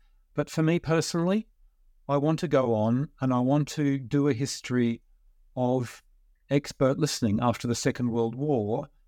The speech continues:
where I look at the rise of empathetic listeners, whether they be therapists, oral historians,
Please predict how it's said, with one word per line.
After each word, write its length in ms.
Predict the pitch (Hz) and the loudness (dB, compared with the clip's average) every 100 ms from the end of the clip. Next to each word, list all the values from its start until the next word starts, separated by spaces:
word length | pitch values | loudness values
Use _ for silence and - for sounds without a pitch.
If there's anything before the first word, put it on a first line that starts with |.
| _ _ - | _ _ -4
where 300 | 135 160 170 | 0 2 2
I 100 | 160 | 4
look 220 | 156 - | 2 0
at 120 | - | -4
the 80 | 143 | -2
rise 320 | 135 135 - | 2 2 0
of 80 | 127 | -2
empathetic 640 | 135 120 117 143 131 123 | 0 0 0 0 0 -2
listeners, 680 | 135 - 120 95 101 - - _ - | -2 -2 -4 -4 -6 -10 -14 _ -4
whether 200 | 135 131 | 0 2
they 180 | 127 | 2
be 140 | 120 120 | 0 -2
therapists, 840 | - 147 156 170 - - - - _ _ _ _ | 2 2 2 -2 -6 -8 -12 -14 _ _ _ _
oral 240 | 143 156 | 4 4
historians, 880 | 143 143 147 147 147 147 147 143 - | 2 0 2 2 4 2 0 -2 -10